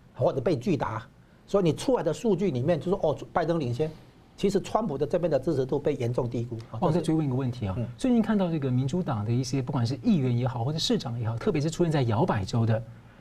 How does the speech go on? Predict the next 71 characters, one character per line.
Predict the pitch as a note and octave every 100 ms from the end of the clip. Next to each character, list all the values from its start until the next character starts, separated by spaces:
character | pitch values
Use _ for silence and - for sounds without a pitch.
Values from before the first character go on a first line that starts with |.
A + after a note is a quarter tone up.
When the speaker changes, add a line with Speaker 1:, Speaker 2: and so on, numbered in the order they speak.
| - -
Speaker 2:
都 | A#3+
陆 | C4
陆 | A#3 G#3+
续 | - F3
续 | F3+
的 | C#3 A#2+
开 | F3+
始 | F3+ C#3+ B2
这 | C3+
个 | A#2 - - - - - -
表 | F#3 B2+
态 | - F#3
说， | - E3 D#3+
我 | - C#3
要 |
第 | - G3
一 |
次 | -
投 | D3+
给 | C#3+ A#2+
共 | E3+
和 | C3
党 | B2 G2+
的 |
川 | - A#2+ A2+
普。 | A#2+ - -
Speaker 1:
还 | C3+
是。 | D3 C#3+
Speaker 2:
所 | - B3+
以 | - -
您 | A#3
怎 | A3+
么 | D3
解 | B2+
读 | B2
这 | D3
个 | C#3
现 | D#3 B2+
象？ | D3 C3
是 | C#4+ A3+
民 | F#3 F#3
主 | B3
党 | D3+ B2+ - -
过-， | C4 - - -
过 | B3+
度 | A#3+ G3
左 | C#3 A2+
倾， | - G#3+ G#3+
还 | - C3+
是 | F3
怎 | D3+
么 | G2+
回 | A2 G#2
事？ | B2+ - - - - - - - - - -
Speaker 1:
民 | E3+ A3+
主 | C4+ B3+
党 | C#3
的 | E3
过 | E3+ A3
度 | G#3+ F#3+
左-， | D#3+ B2 -
左 | - B2+
倾， | B2+ F#3
像 | F3+ D#3+
你 | A#2+
说 | B2 E3
的， | D3
有 | B2 B2
助 | A#2+ G3
于 | C3
这-， | C3+